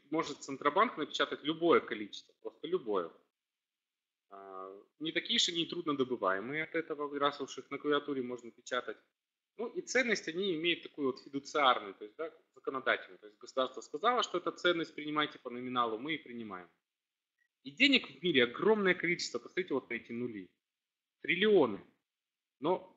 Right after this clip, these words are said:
почему-то у людей денег, как вы замечали, может быть не так уж и много. Правильно? Давайте плюсики, кто согласен, что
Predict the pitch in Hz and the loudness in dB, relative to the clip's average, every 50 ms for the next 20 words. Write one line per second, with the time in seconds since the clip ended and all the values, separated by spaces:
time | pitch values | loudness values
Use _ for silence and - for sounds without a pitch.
0 | _ _ - 143 - - - 165 180 185 180 - 156 - - 135 135 135 127 127 | _ _ -10 -6 -4 -4 -4 -2 -2 -2 0 0 -2 -2 -2 -4 -4 -4 -4 -6
1 | - - 170 233 269 233 196 214 214 196 196 185 - 160 - - 139 135 131 131 | -4 2 4 4 4 4 2 0 0 0 0 -2 -2 -2 -4 -4 -6 -4 -2 -2
2 | 127 127 - 180 185 190 180 147 139 147 151 143 143 131 127 - - 123 - - | -2 0 0 2 2 2 0 -2 -2 -4 -6 -6 -10 -12 -14 -12 -14 -6 -2 -2
3 | 135 - - - - - 143 139 135 131 120 110 101 98 90 87 - - _ _ | -2 -2 -4 -10 -8 -4 -4 -4 -4 -4 -6 -4 -4 -4 -6 -8 -12 -14 _ _
4 | _ _ _ _ _ _ _ _ _ _ _ _ _ - 139 165 196 185 156 110 | _ _ _ _ _ _ _ _ _ _ _ _ _ -2 0 0 0 0 -2 -6
5 | 98 - - _ _ _ _ _ _ _ _ _ _ _ _ _ _ _ _ _ | -8 -12 -18 _ _ _ _ _ _ _ _ _ _ _ _ _ _ _ _ _
6 | _ _ - 117 127 151 160 - - - - 160 - - - - - 120 - - | _ _ -10 2 4 4 4 4 0 -2 0 0 0 0 -2 -4 -6 -6 -4 -4
7 | 123 - - 156 139 151 147 143 - - 117 107 - - 123 113 | -2 -2 -2 2 4 6 6 6 4 2 -4 -4 -2 0 0 0